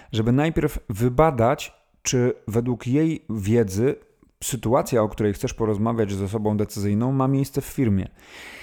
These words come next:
Jeżeli na przykład okaże się i usłyszysz, że: „Wie pan co, no,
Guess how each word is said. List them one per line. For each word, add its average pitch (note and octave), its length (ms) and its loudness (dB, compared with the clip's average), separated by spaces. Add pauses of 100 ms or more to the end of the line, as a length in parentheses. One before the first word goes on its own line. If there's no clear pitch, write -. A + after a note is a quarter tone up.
(100)
Jeżeli C#3 420 2
na C3 140 0
przykład - 420 -4
okaże A#2 400 0
się G#2 140 -8
i - 140 -8
usłyszysz, B2 500 -4
że: G2+ 220 -2
„Wie C3+ 100 -6
pan D#3+ 220 -6
co, E3 160 -6
no, E3 340 -4